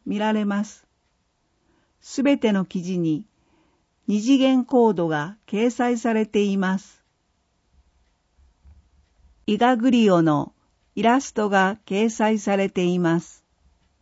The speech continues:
健康福祉。伊賀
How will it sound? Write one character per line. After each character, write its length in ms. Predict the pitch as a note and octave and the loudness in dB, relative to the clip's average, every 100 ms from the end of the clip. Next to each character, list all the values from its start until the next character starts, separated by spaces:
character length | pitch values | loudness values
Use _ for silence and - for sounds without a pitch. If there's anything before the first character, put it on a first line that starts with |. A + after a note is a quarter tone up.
| _ _ _ | _ _ _
健 160 | - B3 - | 4 4 0
康 260 | A3+ A3+ | 0 0
福 360 | A#3+ - G3+ - | -4 -6 -6 -6
祉。 480 | G3 - D#3 D3 - _ _ _ _ _ _ _ _ _ _ _ _ _ | -8 -6 -4 -4 -6 _ _ _ _ _ _ _ _ _ _ _ _ _
伊 120 | A#3+ | -6
賀 320 | G#3 E3+ - | -2 -2 -4